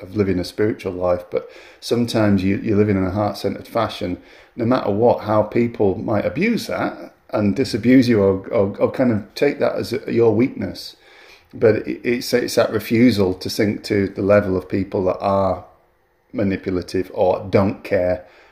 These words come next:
Like you said, a-, along that journey, that point would be, yeah, obviously people who weren't there for you, who just simply didn't understand or couldn't see where you were heading or,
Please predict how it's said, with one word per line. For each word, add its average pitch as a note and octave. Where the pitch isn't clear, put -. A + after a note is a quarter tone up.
Like G2
you -
said, G2+
a-, -
along G#2
that G2+
journey, G2+
that G2
point G2
would G2
be, G2
yeah, G2
obviously G2+
people G#2
who G#2
weren't A2
there A2
for F2+
you, F2+
who G#2+
just G2+
simply B2+
didn't G#2
understand G2
or F2+
couldn't B2+
see B2+
where G2
you F#2
were F2+
heading F#2
or, F2